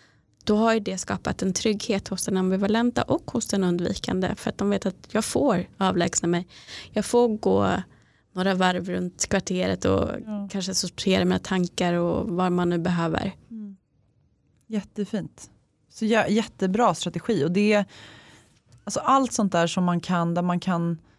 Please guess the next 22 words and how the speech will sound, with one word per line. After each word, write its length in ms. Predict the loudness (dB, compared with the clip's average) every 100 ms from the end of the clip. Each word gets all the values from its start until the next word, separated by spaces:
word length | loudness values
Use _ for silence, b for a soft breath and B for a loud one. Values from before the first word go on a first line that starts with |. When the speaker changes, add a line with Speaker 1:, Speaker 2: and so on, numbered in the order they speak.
| b b _ -10
Speaker 2:
ehm, 580 | -4 -2 -2 -2 -6 -8 -16 _ -4
där 100 | 2
man 180 | 4 4
har 320 | 4 2 0 -4
tydliga 580 | -2 0 0 0 0
förväntningar 880 | -2 0 2 0 0 -6 -4 -6 -8 _ -8
och 180 | -8 -2
där 80 | 0
man 220 | 2 2
har 340 | 2 2 2
en, 420 | 0 -2 -2 0
en 140 | -2 -2
plan 360 | 2 2 0
för 200 | -2 -2
hur 160 | 2 2
gör 280 | 4 2 2
vi 280 | -2 -8 -12 _ _ -20
med, 460 | -10 -4 -4 -4 -8 -12 _ _ -10
alltså, 200 | -6 -2
när 460 | 2 2 2 0 -6 b b b b b _
konflikter 480 | -6 -2 -4 -2 -2
uppstår. 540 | -2 -6 -4 -2 0